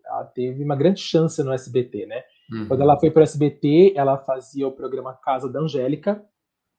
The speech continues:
Speaker 1: que inclusive eu fui, eu tenho um brinquedo que ela me deu da Casa da Angélica. E aí eu, eu lembro que além desse programa infantil,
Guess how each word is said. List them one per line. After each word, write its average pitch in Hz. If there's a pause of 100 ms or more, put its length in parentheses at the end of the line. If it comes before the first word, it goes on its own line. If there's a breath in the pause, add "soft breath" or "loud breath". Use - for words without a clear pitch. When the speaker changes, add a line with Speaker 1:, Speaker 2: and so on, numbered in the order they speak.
Speaker 1:
que 170
inclusive 170
eu 208
fui, 175 (200)
eu 233
tenho 196
um 180
brinquedo 160
que 156
ela 151
me 147
deu 143 (520)
da 147
Casa 139
da 131
Angélica. 127 (640)
E 190
aí 180
eu, 196 (360)
eu 160
lembro 170
que 175
além 156
desse 180
programa 139
infantil, 202